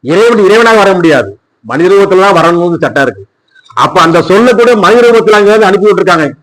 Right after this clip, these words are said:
நானூத்தி ஐம்பது, இருபத்தி ஐம்பது, இருநூத்தி ஐம்பது கிலோமீட்டர் தாண்டி போய் எப்படி சொல்லு போய் அப்படின்னு சொல்லி அவங்க அனுப்பி விட்டுருக்காங்க. அப்ப இறைவனுடைய கருணை நம்ம தேடி வருதா இல்லையா? நாம அதை அன்போட பருகணுமா இல்லையா?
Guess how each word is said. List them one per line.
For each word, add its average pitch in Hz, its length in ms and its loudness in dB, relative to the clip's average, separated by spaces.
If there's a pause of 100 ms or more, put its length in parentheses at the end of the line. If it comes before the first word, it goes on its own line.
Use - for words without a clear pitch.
(400)
நானூத்தி 190 300 -2
ஐம்பது, 175 240 0
இருபத்தி 185 240 0
ஐம்பது, 175 260 0
இருநூத்தி 180 200 0
ஐம்பது 180 200 0
கிலோமீட்டர் 208 360 0
தாண்டி 185 320 0
போய் 180 160 0
எப்படி 170 240 -2
சொல்லு 165 300 0
போய் 165 180 0
அப்படின்னு 147 360 -2
சொல்லி 160 140 0
அவங்க 160 180 0
அனுப்பி 135 220 -4
விட்டுருக்காங்க. 120 420 -8 (280)
அப்ப 139 220 -2
இறைவனுடைய 185 440 0
கருணை 165 240 0
நம்ம 156 80 0
தேடி 170 260 0
வருதா 160 260 0
இல்லையா? 143 320 -2 (320)
நாம 165 300 -2
அதை 156 200 0
அன்போட 202 160 0
பருகணுமா 175 520 0
இல்லையா? 143 340 -2